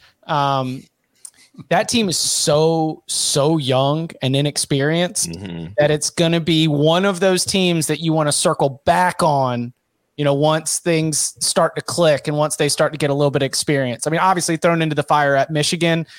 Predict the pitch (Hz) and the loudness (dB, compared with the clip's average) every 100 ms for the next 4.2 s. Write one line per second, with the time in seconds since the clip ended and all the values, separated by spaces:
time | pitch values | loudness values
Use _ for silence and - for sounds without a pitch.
0 | - - 151 143 156 160 175 151 160 147 | -20 -6 -2 2 2 2 -2 -2 0 0
1 | 170 151 147 143 156 151 156 151 147 143 | -2 0 0 2 0 0 -2 0 0 2
2 | 151 147 143 _ 190 170 170 156 156 151 | 4 4 2 _ -6 -4 -2 0 0 2
3 | 156 156 143 156 147 147 139 160 - 139 | 2 2 0 0 -2 -2 0 0 0 -2
4 | 147 139 | 0 -2